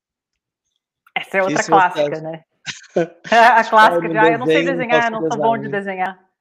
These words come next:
Speaker 1: Na prática, não, o desenho, tem um monte de gente, desde a época da faculdade, que o pessoal entra assim, "Ah, não sei desenhar, não vai dar certo." E, tipo, na prática não, não é um limitador, não, porque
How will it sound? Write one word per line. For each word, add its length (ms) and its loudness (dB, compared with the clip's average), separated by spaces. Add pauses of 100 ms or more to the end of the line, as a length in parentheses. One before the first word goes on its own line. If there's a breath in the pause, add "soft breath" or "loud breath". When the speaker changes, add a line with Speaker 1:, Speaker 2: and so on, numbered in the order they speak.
(520 soft breath)
Speaker 1:
Na 160 0
prática, 480 0
não, 400 0
o 80 -2
desenho, 840 -2
tem 200 -2
um 40 -8
monte 180 -2
de 80 -12
gente, 180 -6
desde 200 2
a 120 6
época 280 -2
da 60 0
faculdade, 500 -2
que 60 -14
o 40 -14
pessoal 340 -2
entra 240 -6
assim, 160 -10
"Ah, 160 0
não 80 -10
sei 120 -8
desenhar, 380 -6
não 80 -12
vai 100 -8
dar 80 -8
certo." 380 -6
E, 60 -18
tipo, 240 -16
na 100 -2
prática 400 -4
não, 320 -4
não 260 -2
é 120 4
um 80 0
limitador, 580 0
não, 180 0
porque 520 -6